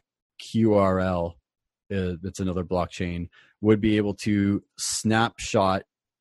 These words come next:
Bitcoin's blockchain regularly and roll it back as the token on Q R L and redistribute it to every Bitcoin user. You know, it's, uh, it's a pretty hairy thing to imagine happening, but if the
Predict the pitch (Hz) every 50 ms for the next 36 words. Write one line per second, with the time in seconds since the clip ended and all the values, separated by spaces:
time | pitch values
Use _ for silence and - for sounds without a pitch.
0 | - 98 - - 107 107 - - 113 110 104 104 98 - - - 98 95 95 92
1 | - - - 98 95 95 95 90 90 95 92 92 92 98 98 92 87 82 80 80
2 | 78 80 85 - _ _ _ _ _ - 107 104 101 101 95 95 104 104 107 110
3 | 117 117 117 120 127 127 - 117 113 107 107 101 95 - - - _ - 101 95
4 | 98 101 - - 123 98 - - - 117 110 - - 92 90 90 87 - _ -
5 | 104 98 92 92 92 92 - - - 101 98 95 92 92 92 92 90 87 85 85
6 | 90 92 101 92 90 87 92 95 98 87 98 92 - - - 98 95 90 98 92
7 | 90 87 80 - - - 92 - - 101 87 85 92 90 82 90 - _ - -
8 | 90 85 85 87 85 85 82 78 85 80 78 - - _ _ _ _ _ _ _
9 | _ _ _ _ - 85 85 80 82 - - - 98 95 - - - - 110 98
10 | 98 98 95 95 90 82 _ _ _ - - 110 - 110 - - 139 117 107 101
11 | - - 110 110 107 101 - - 107 101 92 - 101 92 92 92 92 87 87 90
12 | 87 - 95 92 90 - 85 80 78 82 90 82 - - 92 92 - - 107 95
13 | 90 - - - 95 92 90 90